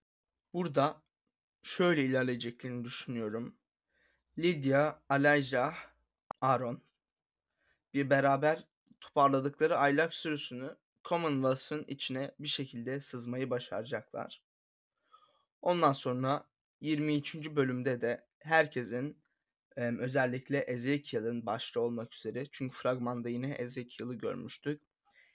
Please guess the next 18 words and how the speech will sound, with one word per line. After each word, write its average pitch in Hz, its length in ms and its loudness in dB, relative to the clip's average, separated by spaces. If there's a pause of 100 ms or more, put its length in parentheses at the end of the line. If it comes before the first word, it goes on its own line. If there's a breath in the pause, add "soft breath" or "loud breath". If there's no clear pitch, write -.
(120)
Herkes 139 460 4
beraber 123 560 0 (280)
Commonwealth'tan 139 720 -2
çıkmalarını 120 580 -6
izleyecekmişiz - 840 -10
gibi - 180 -12
gözüküyor. - 760 -8 (1800)
Ezekiel 135 640 0 (260)
çok 143 360 -2
iyi 123 180 -2
bir 131 240 -4
konuşma 123 440 -6
yapıyormuş 120 560 -4
gibi - 240 -14
gözüküyor. - 720 -6 (360)
Çizgi 127 300 -8
romanlarda 123 640 -2
da 131 280 -4